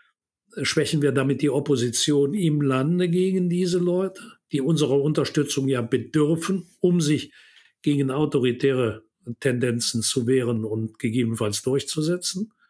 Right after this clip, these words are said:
Und zum Zweiten begehen wir einen Fehler, den wir in der E U wirklich überwunden haben und auch bewahren müssen, dieses Überwinden bewahren müssen.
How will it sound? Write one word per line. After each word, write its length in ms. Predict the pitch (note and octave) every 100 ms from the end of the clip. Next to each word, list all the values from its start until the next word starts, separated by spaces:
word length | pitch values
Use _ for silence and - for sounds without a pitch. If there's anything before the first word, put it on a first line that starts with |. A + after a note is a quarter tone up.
| _ _ - _ _ _ _
Und 200 | A3 F#3+
zum 260 | E3 D#3 C#3+
Zweiten 480 | - E3 D#3 F3 F3
begehen 340 | E3 E3 F3+
wir 160 | E3 C#3
einen 220 | C#3+ C#3
Fehler, 640 | - - D#3 E3 E3+ E3 - _ _ _ _ _ _ _ _
den 220 | - D3+ D3+
wir 140 | C#3
in 80 | C#3+
der 120 | C#3+
E 140 | C3+
U 180 | C#3 D#3
wirklich 340 | D#3+ F3 E3+ D3
überwunden 600 | D3+ D3 E3 E3+ C3 A2
haben 320 | C3 C#3+ F3+
und 240 | E3 -
auch 140 | - -
bewahren 560 | D3+ C3+ D#3+ E3+ C3+
müssen, 380 | A#2 A2+ - A2
dieses 380 | B2 A2+ B2+ -
Überwinden 500 | C3+ C3+ D3 D#3 C#3+
bewahren 440 | C#3+ C3+ D#3+ D#3+ B2
müssen. 580 | A2+ A#2+ - A2 A2